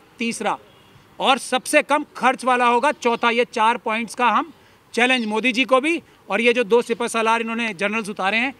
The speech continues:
उनको भी दे रहे हैं। मोदी जी तो नहीं आ सकते, खैर बिजी होते हैं वो बहुत सारे कामों में, लेकिन ये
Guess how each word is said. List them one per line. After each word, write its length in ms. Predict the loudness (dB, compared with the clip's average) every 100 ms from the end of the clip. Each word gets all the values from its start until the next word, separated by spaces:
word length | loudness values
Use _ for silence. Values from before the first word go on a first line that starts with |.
| -16 -6
उनको 280 | -2 2 2
भी 80 | 2
दे 140 | 0
रहे 100 | 0
हैं। 160 | -2 -6 -20 -14
मोदी 260 | -6 -2 0
जी 100 | 0
तो 120 | 0
नहीं 180 | 2 2
आ 80 | 2
सकते, 300 | -2 -4 -2
खैर 220 | -2 -4 -8 -12
बिजी 200 | -8 -4
होते 180 | -4 -4
हैं 60 | -6
वो 100 | -4
बहुत 200 | -4 -4
सारे 160 | -6
कामों 240 | -6 -8 -8
में, 140 | -12 -16 -20 -10
लेकिन 200 | -4 -2
ये 320 | 2 2 2